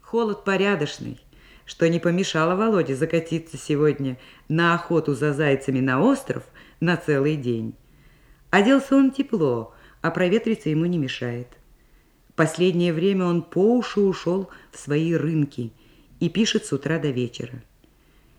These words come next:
Первая глава уже готова, мне она показалась очень интересной. Я изображаю из себя беспонятного читателя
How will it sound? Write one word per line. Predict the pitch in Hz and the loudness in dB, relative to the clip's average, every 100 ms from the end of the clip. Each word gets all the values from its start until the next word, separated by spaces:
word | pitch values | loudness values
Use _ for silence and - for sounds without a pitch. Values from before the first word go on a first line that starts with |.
| - - _ _ _ _ | -20 -20 _ _ _ _
Первая | 202 220 214 226 | 4 4 2 0
глава | 190 214 208 214 | 0 -2 0 -2
уже | 180 208 | -2 -2
готова, | 220 220 262 175 131 | -2 -2 -2 -2 0
мне | 143 165 | 0 0
она | 170 165 | 0 -4
показалась | 165 170 151 165 165 - - | -4 -6 -4 -4 -6 -8 -6
очень | 196 - 127 | -6 -6 -6
интересной. | 123 - 123 123 - 135 123 _ _ _ _ _ _ _ | -6 -8 -10 -12 -14 -18 -20 _ _ _ _ _ _ _
Я | 139 190 226 | 0 2 2
изображаю | 151 143 147 139 175 190 | 2 2 2 4 4 4
из | 185 | 2
себя | - 127 151 165 156 | 0 2 4 2 2
беспонятного | 143 139 143 131 147 151 156 147 | -2 -2 -4 -2 -2 -2 -2 -2
читателя | 151 - - 117 117 - - | -4 -6 -4 -6 -6 -8 -10